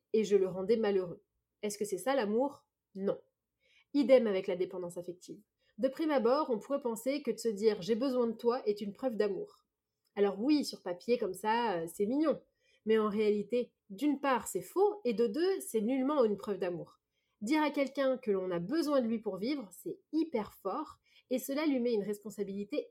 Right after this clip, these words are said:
énorme sur les épaules. Vous imaginez si quelqu'un vous disait « je ne peux pas vivre littéralement sans toi, sans toi je meurs »,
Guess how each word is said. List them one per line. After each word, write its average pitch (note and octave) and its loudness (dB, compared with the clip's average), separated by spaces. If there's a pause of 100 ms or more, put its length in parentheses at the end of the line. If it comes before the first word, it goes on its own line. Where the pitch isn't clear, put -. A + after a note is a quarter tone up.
(120)
énorme D4+ -2
sur G#3 -8
les F#3+ -2
épaules. E3 -6 (540)
Vous G3 -6
imaginez G#3+ 2
si D#4+ 0
quelqu'un D4+ -2
vous C4 -2
disait « B3 0 (180)
je A3+ -6
ne A3 -2
peux A3 -2
pas G#3+ -2 (100)
vivre G#3+ -6
littéralement A#3+ 0
sans G#3 -8
toi, C4+ -4 (320)
sans A3+ -2
toi C#4+ -2
je A3+ -2
meurs », A#3+ -4